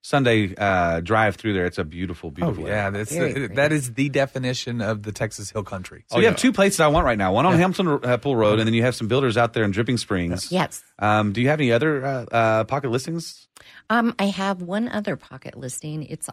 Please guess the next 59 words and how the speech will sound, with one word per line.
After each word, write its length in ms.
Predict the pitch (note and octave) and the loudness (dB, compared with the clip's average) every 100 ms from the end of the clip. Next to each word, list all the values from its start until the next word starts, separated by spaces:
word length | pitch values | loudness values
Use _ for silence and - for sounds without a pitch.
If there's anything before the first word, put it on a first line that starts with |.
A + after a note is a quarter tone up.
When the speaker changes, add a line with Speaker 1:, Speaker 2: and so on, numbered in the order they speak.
| - | -4
Speaker 3:
on 220 | D#3 C#3+ | -2 -4
forty-five 840 | - E3+ F3 F3+ E3+ E3 E3+ E3 _ - | -4 -4 -2 -4 -4 -2 -2 -6 _ -4
acres 580 | E3 F3 G3+ G#3+ A#3 - _ _ _ _ _ | -4 -2 -6 -8 -10 -16 _ _ _ _ _
on 120 | E3+ | 0
the 80 | F3 | 2
water 500 | D#3 D#3 D#3+ F#3 G#3 - _ - | 2 2 2 2 -2 -8 _ -6
Speaker 2:
Oh, 40 | E3 | -4
Speaker 3:
out 80 | F#2+ | -2
in 40 | |
Speaker 2:
wow. 120 | F#2+ F#2+ | -4 -2
Speaker 3:
Spicewood, 480 | D#3+ E3+ - G3 F#3 | -4 -4 -4 -4 -2
Speaker 1:
Okay. 40 | G#3 | -4
Speaker 3:
two 80 | G#3+ | 0
thousand 400 | G3+ F#3+ F3+ E3 | 0 0 -2 -4
feet 240 | F3 F3 | -6 -6
of 100 | E3 | -6
waterfront 540 | C#3+ D3+ D3+ E3 - - | -6 -4 -4 -6 -10 -12
property. 420 | - D#3+ G2+ E2+ | -8 -4 -4 -4
Speaker 1:
Oh, 40 | - | -4
wow. 440 | D#2 D2+ C#2+ C#2 - _ _ - | -6 -6 -8 -12 -18 _ _ -8
Speaker 3:
Uh, 200 | D#3 D3+ | -4 -2
has 200 | E3+ E3 | -2 -2
a 40 | |
wildlife 480 | D#3 D#3 E3 F3 F3 | 0 0 0 -4 -4
exemption 720 | E3 E3+ E3+ E3+ F3+ F3 F3+ | -8 -6 -6 -6 -8 -10 -10
on 220 | D#3 D#3+ F3 | -8 -6 -8
it. 160 | F#3+ - - | -12 -14 -10
Speaker 2:
Hmm. 100 | C#3 - _ _ D#3+ | -10 -10 _ _ -8
Speaker 3:
Um, 80 | D#3 D3 D#3 | -6 -6 -8
and 100 | D#3 | -4
the 40 | |
Speaker 1:
Wildlife 260 | - D#3+ D3+ | -2 -2 0
ex- 80 | E3 | 2
Speaker 3:
home 340 | G3 G#3 G3+ | 2 2 2
is 220 | D#3 D3+ | 0 -4
Speaker 2:
Gotcha. 420 | - C3 A#2+ - | -2 -2 0 -4
They, 140 | G#2+ A2+ | -4 -4
they, 220 | F#2 B2+ | -2 0
Speaker 1:
Got, 180 | B2+ - | 2 4
Speaker 2:
you 80 | D#3 | 4
Speaker 1:
you 40 | |
got 100 | D#3+ | 6
Speaker 2:
got, 60 | E3+ | 4
Speaker 1:
me 60 | |
with 60 | D#3+ | 4
Speaker 2:
you 60 | C3+ | 4
Speaker 1:
the 40 | |
Speaker 2:
got 140 | C3+ C3 | 4 4
Speaker 1:
wild-, 20 | |
Speaker 2:
Wyatt 220 | B2+ A#2+ | 4 4
Speaker 1:
yeah. 60 | A2+ | 2
Speaker 2:
with 100 | G#2 | 2
that. 240 | G#2 F#2 | 0 2
He's 80 | F#2+ | 2
Speaker 1:
All 60 | F#2+ | 2
Speaker 2:
just, 180 | A#2 A#2+ | 2 0
Speaker 1:
right. 80 | |
Speaker 2:
he's 80 | A#2+ | 0
like, 300 | G#2 F#2+ G2+ | -2 -6 -8